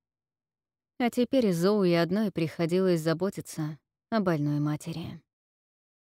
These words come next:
Зои — чудесное имя.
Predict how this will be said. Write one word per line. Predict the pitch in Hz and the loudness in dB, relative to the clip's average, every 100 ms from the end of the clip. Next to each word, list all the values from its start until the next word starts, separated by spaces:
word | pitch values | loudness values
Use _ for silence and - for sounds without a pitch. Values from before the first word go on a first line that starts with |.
| _ _ _ _ - | _ _ _ _ -4
Зои — | 175 170 180 185 143 147 | 0 2 2 2 -2 -6
чудесное | - 160 160 170 - 180 180 185 | -6 -2 -2 -2 0 0 2 0
имя. | 180 156 165 | -4 -8 -10